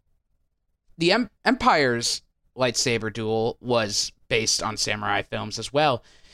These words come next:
yet it was actually entertaining. So why is it that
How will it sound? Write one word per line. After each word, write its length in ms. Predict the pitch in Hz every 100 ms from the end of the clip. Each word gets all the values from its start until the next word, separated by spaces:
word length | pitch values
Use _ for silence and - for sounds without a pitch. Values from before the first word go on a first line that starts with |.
| -
yet 320 | - 165 156 - -
it 140 | 214
was 140 | 226 185
actually 480 | 180 165 - 147 135
entertaining. 680 | 131 - - 220 107 - - _ _ _ _
So 760 | - - 202 180 165 156 151 -
why 760 | 156 156 170 196 214 214 208 -
is 220 | 185 147
it 240 | 170 - 127
that 440 | 147 143 131 -